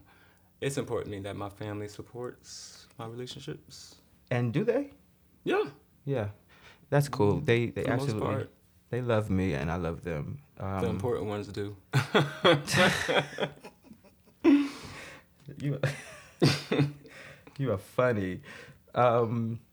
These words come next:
Speaker 2: that's good. So you had support from your family. You know, my family is very important to me, and if they had an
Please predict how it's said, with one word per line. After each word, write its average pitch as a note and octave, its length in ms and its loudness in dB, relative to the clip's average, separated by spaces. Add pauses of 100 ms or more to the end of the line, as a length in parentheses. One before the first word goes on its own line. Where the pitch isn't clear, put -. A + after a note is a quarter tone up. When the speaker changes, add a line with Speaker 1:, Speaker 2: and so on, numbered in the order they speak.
(240)
Speaker 2:
that's C3+ 180 4
good. C3+ 200 4
So A#2 120 -2
you A#2 140 2
had A#2 220 0
support - 360 -2
from G#2 140 -6
your E2+ 80 -2
family. D#2 560 -4
You A2+ 160 -4
know, G#2 180 0
my G2+ 200 0
family G2+ 440 0
is F#2+ 100 -4
very F#2+ 300 -2
important G2 360 -4
to F#2 120 -8
me, F#2 320 -6
and F#2 400 -4
if G2 160 -8
they G2+ 200 -4 (760)
had D3 240 0
an - 140 -2